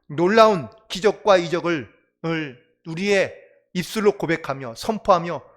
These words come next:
증거하며 살아갈 수 있는 그런 저와 여러분 되기를 간절히 소망하며 오늘도 이 믿음의 고백을 가지고 주님께 더 가까이 나아가며 하나님의 은혜 가운데 늘 붙들려 살아갈 수 있는 우리 모두가 되기를 주님의 이름으로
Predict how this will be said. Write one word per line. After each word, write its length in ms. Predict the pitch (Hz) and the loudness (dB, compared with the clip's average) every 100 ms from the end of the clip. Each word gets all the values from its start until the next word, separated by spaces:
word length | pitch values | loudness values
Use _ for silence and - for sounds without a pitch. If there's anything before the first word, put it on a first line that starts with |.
| _ | _
증거하며 540 | - 175 180 180 170 160 | -6 -4 0 0 0 -4
살아갈 340 | 165 156 147 | -6 -6 -6
수 100 | - | -8
있는 300 | 143 143 117 _ _ - | -10 -10 -12 _ _ -10
그런 200 | 143 143 | -8 -6
저와 220 | 143 139 | -4 -2
여러분 220 | 143 139 | -4 -8
되기를 320 | 135 139 135 | -10 -10 -10
간절히 580 | - 117 127 123 127 123 _ | -8 -8 -6 -12 -14 -14 _
소망하며 520 | - 165 127 98 104 _ _ _ _ _ _ _ | -16 -10 -10 -10 -20 _ _ _ _ _ _ _
오늘도 500 | 135 131 123 120 104 _ _ - | -8 -6 -8 -10 -12 _ _ -8
이 180 | 165 175 | -8 -6
믿음의 320 | 160 170 165 | -8 -8 -8
고백을 380 | - 151 156 139 | -8 -8 -6 -6
가지고 600 | 127 117 131 151 180 _ _ | -8 -10 -10 -10 -12 _ _
주님께 360 | - 151 156 151 | -10 -6 -4 0
더 140 | 151 | 0
가까이 500 | - 160 170 160 160 | 0 -2 2 0 0
나아가며 480 | 151 135 117 113 107 _ _ _ | -6 -6 -8 -12 -18 _ _ _
하나님의 320 | - 143 151 | -8 -6 -4
은혜 200 | 156 165 | -4 -2
가운데 400 | 180 160 156 156 | 0 0 0 2
늘 260 | 180 214 - | 4 4 2
붙들려 280 | - 185 175 | -6 -6 -4
살아갈 300 | 147 147 135 | -4 -6 -6
수 140 | 139 | -12
있는 260 | 139 151 - _ _ _ _ | -12 -12 -14 _ _ _ _
우리 140 | 135 | -8
모두가 360 | 139 139 135 135 | -6 -6 -4 -4
되기를 540 | 131 113 120 135 - _ _ | -4 -12 -8 -8 -10 _ _
주님의 300 | - 131 120 | -14 -10 -10
이름으로 460 | 110 107 127 143 | -10 -10 -12 -12